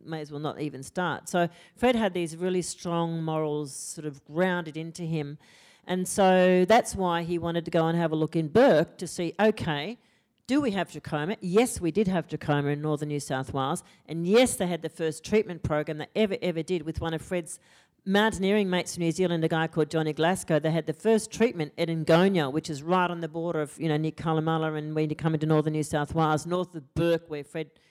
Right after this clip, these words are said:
is now buried. Um, that's what Archie taught Fred, to learn to measure, to, to do it properly, and, you know,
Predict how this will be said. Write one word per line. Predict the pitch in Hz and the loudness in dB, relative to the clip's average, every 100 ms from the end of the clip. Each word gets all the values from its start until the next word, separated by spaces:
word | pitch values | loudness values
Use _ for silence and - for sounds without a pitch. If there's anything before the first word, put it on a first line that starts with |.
| - | -12
is | 147 | -6
now | 160 156 | -2 -2
buried. | 143 160 175 147 170 - _ _ _ _ _ | 0 0 0 -2 -6 -12 _ _ _ _ _
Um, | 165 160 165 165 _ | -14 -14 -16 -20 _
that's | 180 - - | -14 -14 -18
what | 160 151 | -14 -12
Archie | 160 170 - 165 | -10 -12 -14 -20
taught | - 175 180 | -16 -16 -16
Fred, | _ 165 147 147 _ _ _ _ | _ -20 -20 -20 _ _ _ _
to | 180 | -12
learn | 160 165 165 | -8 -8 -10
to | 165 160 | -14 -18
measure, | 151 156 151 160 | -16 -18 -18 -20
to, | - 147 139 | -16 -14 -14
to | _ - 143 | _ -20 -18
do | 170 156 | -14 -14
it | - | -14
properly, | 165 156 _ 147 135 131 _ | -12 -12 _ -18 -18 -18 _
and, | 151 147 147 147 | -20 -18 -20 -18
you | 160 | -14
know, | 151 147 | -14 -14